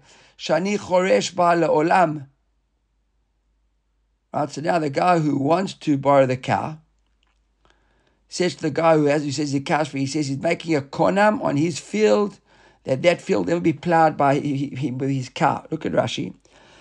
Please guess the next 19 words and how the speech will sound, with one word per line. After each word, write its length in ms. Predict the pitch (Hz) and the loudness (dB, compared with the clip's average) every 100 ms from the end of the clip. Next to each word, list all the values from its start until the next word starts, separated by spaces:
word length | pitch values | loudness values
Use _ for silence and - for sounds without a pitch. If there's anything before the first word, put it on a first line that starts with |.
| _ _ - | _ _ -2
Amar 300 | 151 214 214 | 2 4 6
lo 100 | 165 | 4
hashani 420 | 151 - 160 160 | 2 0 2 2
paratcha, 800 | 160 151 156 185 208 208 208 - | 2 2 2 2 4 4 2 2
lav 400 | 151 185 202 - | 0 2 0 -2
b'mudar 480 | 165 165 175 175 160 | -2 0 2 2 2
umadri. 360 | 160 156 156 | 2 2 2
Rashi 120 | 139 - | -6 -6
says, 260 | 156 - 151 | -6 -6 -6
"We 80 | |
aren't 280 | 170 208 220 | -2 -2 -2
talking 340 | 208 - 175 165 | -6 -6 -6 -4
yet 200 | 165 170 | -4 -4
about 280 | 147 139 | -4 -4
a 40 | 143 | -2
madri 340 | 139 143 143 | -4 -4 -4
and 100 | 139 | -4
a 20 | |
mudar. 300 | 123 123 - | -6 -8 -12